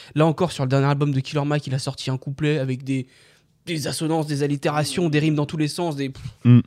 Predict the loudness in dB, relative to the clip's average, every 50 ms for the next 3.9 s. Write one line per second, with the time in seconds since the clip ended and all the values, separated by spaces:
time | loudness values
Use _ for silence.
0 | 0 -4 -2 0 4 4 4 6 4 4 4 4 4 6 6 6 6 6 4 4
1 | 2 2 0 0 0 0 -2 -2 -2 -2 -2 0 0 0 -6 -8 -6 0 2 2
2 | 2 6 4 4 4 4 2 2 2 0 -2 -4 -10 -12 -10 -12 -12 -10 -12 -10
3 | -10 -10 -8 -6 -6 -2 2 2 2 4 2 2 2 4 2 2 0 -2